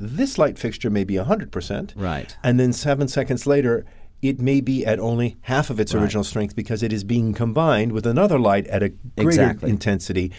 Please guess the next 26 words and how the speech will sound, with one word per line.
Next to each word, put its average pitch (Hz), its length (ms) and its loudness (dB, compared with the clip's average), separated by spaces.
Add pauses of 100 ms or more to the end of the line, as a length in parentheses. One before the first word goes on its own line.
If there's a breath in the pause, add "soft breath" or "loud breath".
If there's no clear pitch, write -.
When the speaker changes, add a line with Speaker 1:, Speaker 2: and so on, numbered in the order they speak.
(160 loud breath)
Speaker 2:
Exactly. 78 100 -8
Speaker 1:
shining 123 480 2
on 107 160 4
maybe 104 220 2
the 95 80 0
same 90 280 -2
area 165 360 6
or 101 220 2
illuminating 104 580 2
a, 87 80 -2
Speaker 2:
Yes. 85 140 -8
Speaker 1:
a 82 60 -8
fringe 160 360 0
of 131 80 -2
that 113 180 0
area. 98 300 0
Speaker 2:
Right. - 180 -6 (300 loud breath)
Speaker 1:
So 160 220 2
it 165 100 2
is 294 180 0
painting 85 400 -4
in 65 120 -6
the - 100 -10
sky. - 340 -12
Speaker 2:
It 95 160 -6
is. - 380 -10